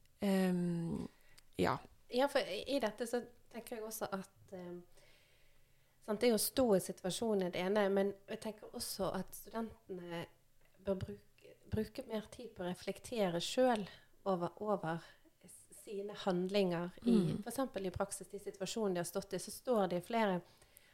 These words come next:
Speaker 2: altså i emneplanen for praksis, og i, i, kommer f-, det kommer frem flere steder, eh, i fagen også, at altså reflektere, skrive logg, det oppfordres til å skrive logg.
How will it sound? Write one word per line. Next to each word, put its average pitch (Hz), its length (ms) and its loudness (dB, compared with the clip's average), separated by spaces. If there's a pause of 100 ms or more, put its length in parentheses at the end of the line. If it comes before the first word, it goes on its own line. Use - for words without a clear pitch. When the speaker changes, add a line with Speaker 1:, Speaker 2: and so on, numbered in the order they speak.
Speaker 2:
altså - 160 -6
i 175 60 -2
emneplanen 185 560 0
for 180 80 -2
praksis, - 680 -4
og 180 60 -14
i, 175 440 -12
i, 175 80 -16 (720)
kommer 185 240 0
f-, - 60 -18 (240)
det 190 100 -8
kommer 196 180 2
frem 190 380 0 (480)
flere 196 260 2
steder, 175 540 -2 (300)
eh, 175 580 -18
i 175 60 -10
fagen 185 420 0
også, 185 240 -2
at 175 160 -6
altså 180 160 -6
reflektere, 208 1300 -2 (240)
skrive 202 500 -8
logg, 202 420 -2
det - 120 -8
oppfordres 180 640 -2
til 185 80 -8
å 175 80 -14
skrive 190 360 -4
logg. 220 260 2